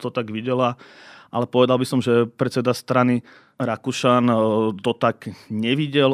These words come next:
on tvrdí, že o tom nevedel a on ako minister vnútra podporuje toto vyšetrovanie. Takže je možné, že išlo len o iniciatívu pár osôb,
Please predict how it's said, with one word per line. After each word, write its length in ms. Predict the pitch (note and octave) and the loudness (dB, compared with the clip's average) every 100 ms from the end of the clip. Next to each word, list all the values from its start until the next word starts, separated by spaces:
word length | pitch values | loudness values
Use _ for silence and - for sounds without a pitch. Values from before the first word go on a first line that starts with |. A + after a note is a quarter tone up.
| B2 | 0
on 160 | B2+ | -4
tvrdí, 720 | C3 A#2+ A#2+ A#2+ A#2+ A#2+ A2 A2 | -4 -4 -4 -2 0 0 -2 -4
že 80 | |
o 80 | A2+ | -4
tom 160 | A2+ G#2 | -4 -2
nevedel 640 | B2 D3+ D3 D3+ D3 D3+ C#3+ _ | 2 2 4 4 4 0 -4 _
a 140 | A2 G#2+ A2+ A2 A2 G#2+ - - | -4 -2 -2 -2 -4 -6 -14 -8
on 240 | A#2 B2 | -4 -2
ako 400 | A#2+ - A#2 A2 | -2 -2 -4 -2
minister 480 | A2+ B2+ - - G#2+ | -2 -2 -4 -6 -6
vnútra 560 | F#2+ A2 A#2+ B2+ C3+ A#2+ | -6 -4 -4 -2 -2 -2
podporuje 720 | A2+ - - B2+ A#2 A#2 A2 | -2 -6 2 4 4 2 -2
toto 400 | - A2 A#2 G#2+ - | -4 -6 -6 -8 -8
vyšetrovanie. 800 | G2 A2 C3 - G2+ G#2 G2+ G2 | -6 -4 -4 -4 -2 -2 -4 -6
Takže 640 | A2 A2 A#2+ A#2+ A2 F2 F#2+ | -6 -2 2 2 0 -4 -10
je 260 | A#2 A#2+ C3 | -4 0 2
možné, 480 | A#2+ A#2+ C3 B2 A2+ | 2 0 0 0 -2
že 160 | A2+ | -4
išlo 320 | A#2 - A#2+ A2+ | -6 -4 -4 -2
len 160 | A#2 | -4
o 20 | |
iniciatívu 600 | A2+ A#2 A2+ A#2 - A#2 A2 | -4 -4 -4 -6 -6 -6 -6
pár 320 | - A2+ - | -4 -4 -4
osôb, 400 | A2 - A#2 | -10 -6 -6